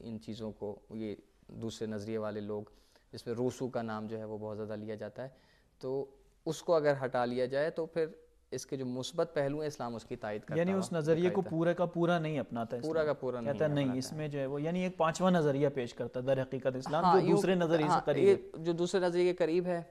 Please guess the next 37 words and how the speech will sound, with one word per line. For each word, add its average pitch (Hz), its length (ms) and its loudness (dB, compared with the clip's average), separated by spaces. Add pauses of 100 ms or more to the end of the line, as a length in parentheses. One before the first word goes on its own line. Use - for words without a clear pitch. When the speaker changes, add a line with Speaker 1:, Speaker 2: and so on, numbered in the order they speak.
(120)
Speaker 1:
اب 160 120 0
اس 170 100 -6
کو - 80 0
پانچواں 170 420 4
کہہ 170 120 0
لیں 165 200 2
یا 165 140 0
چوتھے 151 420 2
نظریے 147 340 -2
کی 113 180 -4
اصلاح 139 300 0
کرتا 104 400 -6
ہے، 101 60 -18 (220)
اس - 160 -16
کو 117 220 -8 (180)
واضح 113 280 -8
کرتا 113 280 -8
ہے، 143 40 0
اور - 0 -
وہ 156 100 -6
کہتا 170 200 0
ہے 175 60 0
کہ 170 160 -6
انسان 139 420 -4
جو 127 120 -6
ہے 120 120 -4
وہ 135 280 -2 (100)
نیکی 127 520 -6
کی 139 140 -8
فطرت 110 420 -6
پہ 110 100 -8
جو 104 140 -10
ہے 101 100 -12
وہ 104 160 -12
خلق - 460 -6
ہوا 98 220 -6
ہے۔ 104 80 -20